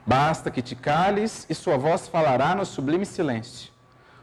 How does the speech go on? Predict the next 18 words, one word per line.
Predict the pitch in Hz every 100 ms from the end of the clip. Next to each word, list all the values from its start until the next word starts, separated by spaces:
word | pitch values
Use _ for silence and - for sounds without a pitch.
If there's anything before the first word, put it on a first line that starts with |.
| -
Oferece-lhe | 180 180 208 170 160 220 - - 120 110 - - -
um | 160
coração | 156 175 151 - - 175
valoroso | 160 147 135 151 214 247 196
na | 143
fé | - - 175 220
e | 160
na | 156 147
realização, | 139 135 123 117 113 - 170 240 - - - - -
e |
seus | 175 240 214 160
braços | 143 190 240 247 220 196
divinos | 175 165 165 247 262 -
farão | 190 143 135
o |
resto. | 117 101 120 - - - _ _ _ _ _ _ _ _ _ _ _ _ - -
Regressarás | - 156 165 165 165 156 151 160 147
então | 147 139 175 233